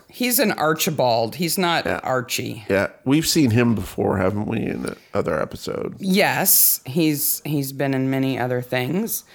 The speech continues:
Speaker 1: Um, he's in a later episode of Midsummer. He's also in The Killings of Copenhagen, which is also where we see Morris again.
Speaker 2: Yes.
Speaker 1: They're in the same, they play brothers, um, in the next one. So I, I was interested in Saint Chad's.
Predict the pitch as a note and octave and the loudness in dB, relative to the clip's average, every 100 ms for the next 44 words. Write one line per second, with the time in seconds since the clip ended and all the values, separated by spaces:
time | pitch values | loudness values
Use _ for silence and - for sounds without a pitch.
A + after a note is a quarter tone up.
0 | - _ - D#3 C#3+ C#3 - - G#3+ G3 | -20 _ -2 0 2 2 -2 -2 0 2
1 | G#3+ G#3 E3+ E3+ D#3+ D#3+ D3+ C#3+ D3 - | 4 4 4 4 4 2 0 0 2 4
2 | C3+ C3 C3 B2+ - C3 B2 B2 A#2+ A#2+ | 4 4 4 0 -2 0 0 2 0 -2
3 | - - - E3+ F3 - C#3+ C3 B2 B2 | -6 -8 0 2 4 4 4 4 2 2
4 | A#2+ B2 D#3+ E3 C#3 E3+ D#3 C#3+ B2+ C#3 | 0 0 2 2 4 4 4 2 2 0
5 | C3 B2 - - A#2+ C3+ B2 A#2+ B2 A#2+ | 2 0 -2 -8 -4 -4 -2 -2 -2 0
6 | B2 A#2 A#2+ B2+ B2 B2 A#2+ - A#2+ A#2 | 0 0 0 -2 -2 -2 0 0 2 2
7 | A2+ A2 A#2 A2+ B2+ G2 - F#2+ F#2 - | 0 -2 0 0 0 0 0 -2 -6 -10
8 | - G#2+ - - - C3 B2 A#2 - B2 | -2 -2 -2 -6 0 0 2 0 0 0
9 | A2+ - B2 A#2 D3 A2+ A#2+ A2 - - | 0 0 -4 0 -2 0 -2 -2 -6 -10
10 | - - - - _ - A#2 G2+ E2+ - | -16 -20 -20 -20 _ -6 -2 -2 -4 -4
11 | B2 A2 G#2 - - - - - - - | 0 0 -2 -8 -12 -4 -4 -4 -10 -10
12 | - B3 C4 A#3 G#3 F#3+ F3 - E3+ D3 | 0 2 6 6 6 4 2 2 4 4
13 | C3+ C#3 G#2 - - G2 F2+ - - | 4 2 0 -2 -4 -8 -8 -4 -4